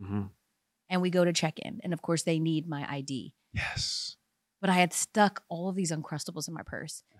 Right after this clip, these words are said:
Speaker 1: <laughs>
Speaker 2: So to dig for my I D, I had to take the Uncrustables and
Speaker 1: <laughs>
Speaker 2: put them on the hotel.
Speaker 1: There she is.
Speaker 2: She
Speaker 1: The
Speaker 2: got 'em.
Speaker 1: Uncrustables thief. <laughs>
Speaker 2: I revealed myself as the Uncrustables thief.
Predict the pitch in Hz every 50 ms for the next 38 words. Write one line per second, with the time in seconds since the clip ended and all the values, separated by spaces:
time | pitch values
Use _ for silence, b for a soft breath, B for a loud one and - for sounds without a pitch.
0 | - - 101 - - - - 220 208 214 196 170 160 196 208 196 196 240 233 226
1 | 214 196 180 175 175 170 165 170 180 180 180 - 175 170 165 - - 170 - -
2 | 160 170 180 180 - - 226 202 175 180 170 - - 156 160 - - - - 147
3 | 151 123 151 - - 175 170 - - - 226 190 - - 214 202 202 208 - -
4 | 190 180 180 180 170 160 160 165 - b b b b b b b 180 208 185 156
5 | 151 185 190 208 196 208 180 180 196 185 180 - 370 415 403 - - 381 392 392
6 | 359 294 226 170 139 - - - - - - 480 554 - 605 622 659 554 415 359
7 | - 392 381 - - 359 311 330 311 247 - - - - - 349 320 294 233 165
8 | 147 - - - - - - 285 - - 247 - - - - - - - - -
9 | - - _ _ _ _ _ _ _ B B B B B B B B 254 277 311
10 | 311 311 262 247 311 330 349 269 294 302 285 - - 277 262 226 240 240 208 233
11 | 240 226 220 - 240 247 247 - 214 208 180 - - - 160 147 151 156 160 -